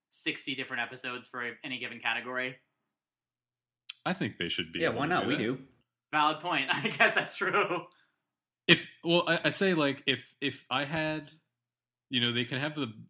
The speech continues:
Speaker 2: the voting process for nominations, but, like, I mean, I guess you can't do it if you're doing, you can't do, like, the entire television field. But maybe, like, once you get the nominees down, why can't, I can watch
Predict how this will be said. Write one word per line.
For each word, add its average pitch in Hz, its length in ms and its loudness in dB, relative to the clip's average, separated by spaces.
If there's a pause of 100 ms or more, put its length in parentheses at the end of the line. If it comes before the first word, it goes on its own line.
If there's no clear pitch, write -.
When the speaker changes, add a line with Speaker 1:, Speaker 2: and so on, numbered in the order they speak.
Speaker 2:
the 107 240 -4
voting 117 520 -2
process 117 440 -4
for 107 140 -6
nominations, 95 1120 -10 (300)
but, 98 100 -10
like, 90 300 -4 (1200)
I 123 60 -2
mean, 127 100 2
I 131 60 2
guess 160 200 0
you 139 60 -2
can't 123 260 0
do 117 140 4
it 113 60 4
if 104 100 -4
you're 104 100 2
doing, 104 280 0
you 113 80 -2
can't 143 220 2
do, 120 140 2
like, 90 240 2
the 110 160 4
entire 101 480 0
television 87 580 -8
field. 80 520 -8 (560)
But 113 100 -2
maybe, 131 260 4
like, 110 200 4
once 104 260 -2
you 101 80 -2
get 95 160 -2
the 92 80 -8
nominees 90 520 -8
down, 143 400 -12 (880)
why 107 160 0
can't, 139 260 -2
I 107 100 -2
can 143 200 -4
watch 92 440 -4